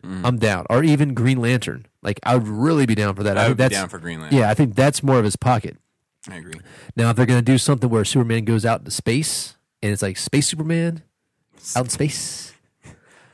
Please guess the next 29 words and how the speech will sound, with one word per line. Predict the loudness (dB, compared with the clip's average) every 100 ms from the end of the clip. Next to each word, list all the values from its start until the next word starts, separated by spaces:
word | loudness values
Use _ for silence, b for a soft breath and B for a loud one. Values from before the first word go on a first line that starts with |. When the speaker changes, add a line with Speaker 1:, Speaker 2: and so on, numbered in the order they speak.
| b -2
Speaker 2:
I'd | 2 4
be | 6
okay | 4 4 2
with | 4
that. | 2 0 -8 _ _
Speaker 1:
Hey, | -8 0
Speaker 2:
But | 2
the | 2
Speaker 1:
Space | 2
Speaker 2:
problem | 4 4
Speaker 1:
Man. | 2
Speaker 2:
with | -2
that | 0 0
is, | 0 -2 -4
is |
that, | -4 -4 -6
you | -8
know, | -4
they've | -2 0
already | 0 0
established | -2 -2 0 -2 -4
kind | -6 -6
of | -6
how | -6 -4 -4 -8 b b b b b b b _
his | -2 -2
powers | 0 0 0 -2
come | -6
from | -6
the | -8